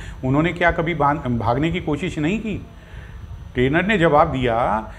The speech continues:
कि जब हाथी बहुत छोटे-छोटे से थे तो हमें उनको बांधने के लिए एक रस्सी का उपयोग किया करते थे, जो उनके size की एक उस समय होती थी। तो जैसे-जैसे हाथी बड़े होते गए, उनके दिमाग में बैठ गया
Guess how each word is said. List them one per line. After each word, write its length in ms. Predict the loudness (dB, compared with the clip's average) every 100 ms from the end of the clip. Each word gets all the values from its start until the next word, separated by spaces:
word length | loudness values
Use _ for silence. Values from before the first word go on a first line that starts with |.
| -20 -6
कि 100 | 0
जब 180 | 2 4
हाथी 280 | 2 2
बहुत 240 | 0 0 0
छोटे-छोटे 520 | -2 -2 -2 0 0
से 160 | -2 -4
थे 380 | 0 0 2 0 -6 -12 2
तो 100 | 4
हमें 280 | 4 2 2
उनको 720 | 0 -2 -2 4 4 4 0
बांधने 400 | -2 0 2 2
के 80 | 0
लिए 180 | 2 0
एक 100 | 2
रस्सी 280 | 0 -2 0
का 80 | 0
उपयोग 380 | 0 -2 -2
किया 140 | -4 -6
करते 340 | -6 -4 -2
थे, 160 | -2 -6
जो 380 | -8 -6 0 2
उनके 340 | 2 2 0
size 300 | 2 2 2
की 180 | -2 -2
एक 160 | -2
उस 320 | -4 -6 -6 -4
समय 160 | -2
होती 320 | 0 0 -2
थी। 240 | -6 -6 -10 -12 -14 -14 2
तो 80 | 2
जैसे-जैसे 560 | 4 4 4 4 2 2
हाथी 300 | 2 0 0
बड़े 200 | 2 4
होते 320 | 2 2 2
गए, 200 | 2 2
उनके 420 | 2 -2 2 0
दिमाग 480 | 2 0 4 2 4
में 180 | 0 4
बैठ 180 | 4
गया 480 | 4 2 4 4 2